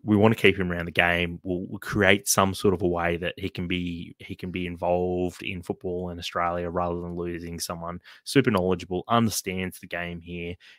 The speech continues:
probably has a very clear view in his own mind of what's wrong, what needs to be, what needs to change." So,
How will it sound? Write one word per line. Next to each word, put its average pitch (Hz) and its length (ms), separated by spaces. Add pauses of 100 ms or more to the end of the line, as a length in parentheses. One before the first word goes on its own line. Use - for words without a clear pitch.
(120)
probably 123 220
has 101 260
a 95 60
very 104 220
clear 95 320
view 92 280
in 90 60
his 85 100
own 90 200
mind 90 300
of 87 160 (300)
what's - 300
wrong, 90 280
what 90 260
needs 87 200
to - 80
be, 95 120 (100)
what 104 200
needs 95 200
to - 100
change." 87 440
So, 90 180